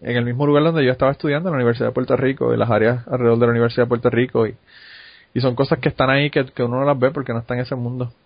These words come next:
Eh, y es interesante cómo hay diferentes niveles dentro de una ciudad en donde hay mundos que uno, a,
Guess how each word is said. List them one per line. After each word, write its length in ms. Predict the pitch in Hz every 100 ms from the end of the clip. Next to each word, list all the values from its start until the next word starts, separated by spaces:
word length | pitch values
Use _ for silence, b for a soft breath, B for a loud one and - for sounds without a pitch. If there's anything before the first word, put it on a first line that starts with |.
| _ _
Eh, 320 | - 110 101 101
y 40 |
es 60 | 117
interesante 560 | 120 127 127 131 127
cómo 260 | 123 113 117
hay 100 | 120
diferentes 580 | 120 120 107 104 123 120
niveles 480 | 127 113 110 117 110
dentro 380 | 107 107 110 107
de 80 |
una 200 | 107 107
ciudad 360 | 117 120 117 120 B B B B B -
en 100 | 113
donde 300 | 110 104 104
hay 80 | 101
mundos 360 | 113 117 117
que 140 | 117 110
uno, 420 | 107 107 98 113 - _ 107 95
a, 100 | 78